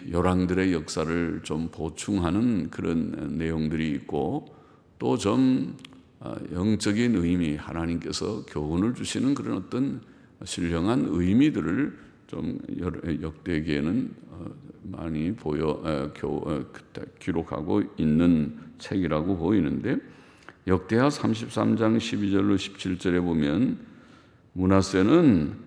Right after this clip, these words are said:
아수르의 포로로 잡혀가서 큰 고통을 당하면서 하나님 앞에 매우 겸비해져서 하나님께 간구하였고, 하나님께서는 그의 간구를 들으셔서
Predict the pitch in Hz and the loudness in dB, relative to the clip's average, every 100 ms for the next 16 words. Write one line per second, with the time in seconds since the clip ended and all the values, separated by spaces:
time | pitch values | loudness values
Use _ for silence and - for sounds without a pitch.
0 | - - - 78 82 - 107 107 104 107 | -20 -16 -4 -2 -2 0 2 4 4 4
1 | 151 170 - - 101 104 120 147 92 - | 4 2 0 -2 0 2 2 2 0 -2
2 | 127 120 82 - 82 107 - - - - | 0 2 0 2 2 2 -2 -8 -8 -6
3 | - 175 180 - 123 - 117 147 165 - | -2 0 0 -2 -6 -4 -2 0 -2 -2
4 | 92 90 90 85 80 71 60 - - - | -2 2 4 4 2 2 0 -2 -16 -20
5 | - - - - 101 104 101 95 90 87 | -20 -20 -14 0 4 6 6 4 2 2
6 | 95 117 80 87 120 151 - 87 87 90 | 2 0 0 2 4 2 0 0 2 4
7 | 101 131 98 76 69 78 156 - - - | 4 4 0 -2 0 0 -2 -6 -20 -20
8 | - _ - - 110 131 143 135 151 151 | -20 _ -8 0 4 6 6 4 2 2
9 | 156 85 98 107 110 101 98 85 76 98 | 0 -2 0 2 2 2 0 0 0 0
10 | 135 - - - _ _ _ _ _ _ | -4 -10 -20 -20 _ _ _ _ _ _
11 | _ - 104 113 110 107 110 110 123 135 | _ 2 6 8 6 4 4 4 6 6
12 | 107 - 107 123 117 - 80 92 107 131 | 6 4 4 4 2 0 4 4 4 4
13 | 185 196 120 135 175 113 - 78 62 - | 2 2 2 2 2 0 0 0 0 -6